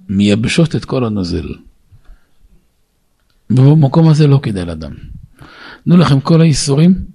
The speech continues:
השורש בזה, כל ההצלחות, השורש בזה. מי שמבין מה עכשיו אמרתי לכם, זה מפ-, זה באמת, באמת, אבל מפתח של חיים. זה המפתח של החיים.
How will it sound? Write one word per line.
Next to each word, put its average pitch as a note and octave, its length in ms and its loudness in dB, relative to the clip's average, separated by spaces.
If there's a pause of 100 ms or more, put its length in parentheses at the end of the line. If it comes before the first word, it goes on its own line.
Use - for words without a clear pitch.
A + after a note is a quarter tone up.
(180)
השורש A2+ 440 -2
בזה, B2 320 2 (720)
כל E3+ 240 2
ההצלחות, C#3+ 640 0 (160)
השורש G#2 380 -8
בזה. E2 320 -14 (1160)
מי B2+ 80 0
שמבין B2 460 2
מה A#2 60 2
עכשיו G#2+ 300 -2
אמרתי A2+ 280 -2
לכם, C#3+ 240 2 (720)
זה A#2 100 -2
מפ-, A#2+ 400 -2
זה G2+ 160 2
באמת, A#2+ 500 0
באמת, D3 380 0
אבל E3 220 2 (760)
מפתח A#2+ 520 0
של G2 160 -12
חיים. F2 260 -12 (460)
זה B2 180 0
המפתח F3+ 840 2 (480)
של - 220 -14
החיים. - 360 -14